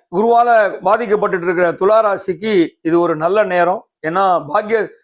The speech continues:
பாக்யஸ்தானம் என்று சொல்லக்கூடிய ஒன்பதாம் இடத்துக்கு போப் போறார் குரு பகவான். அது மட்டும் இல்லைங்க, உங்க ராசியை அவர் பார்க்க போறாரு. மிதுன ராசிக்கு போக போற குரு பகவான் தன்னோட ஐந்தாம் பார்வையால உங்க ராசியை, துலா ராசியை பார்க்கிறார். குரு பார்க்கில்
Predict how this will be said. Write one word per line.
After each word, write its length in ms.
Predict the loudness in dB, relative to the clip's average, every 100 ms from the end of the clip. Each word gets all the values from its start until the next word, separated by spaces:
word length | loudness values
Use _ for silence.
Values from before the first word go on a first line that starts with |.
| _ _ -2
பாக்யஸ்தானம் 600 | 0 0 -2 0 -2 0
என்று 140 | -2
சொல்லக்கூடிய 300 | -2 -2 0 0
ஒன்பதாம் 320 | 2 0 0 -2
இடத்துக்கு 260 | -4 -4
போப் 100 | -4
போறார் 200 | -2 -4 _ _ _ _ _ _ -6
குரு 140 | -4 0
பகவான். 280 | 0 0 -2 _ _ _ _ _ _ _ -6
அது 120 | -2 -2
மட்டும் 220 | 0 0
இல்லைங்க, 260 | 0 0 2 0 -6 -8
உங்க 140 | -2 0 2
ராசியை 320 | 0 0 0
அவர் 120 | 0 0
பார்க்க 220 | 0 0
போறாரு. 280 | 0 -2 -6 _ _ _ _ _ _ _ _ _ _ _ -6
மிதுன 340 | -2 0 2 2
ராசிக்கு 340 | 2 -2 -2 0
போக 100 | 0 0
போற 140 | -2 0
குரு 140 | 0 2
பகவான் 280 | 0 0 -2
தன்னோட 160 | -4 -2
ஐந்தாம் 340 | 0 0 0 0
பார்வையால 340 | 0 0 0
உங்க 140 | 2 2
ராசியை, 240 | 2 -2 -2
துலா 160 | 0 2
ராசியை 240 | 0 -2 -4
பார்க்கிறார். 320 | -4 -2 -6 -8 _ _ _ _ _ _ -8
குரு 240 | -2 0 0 2
பார்க்கில் 520 | 2 2 -2 -2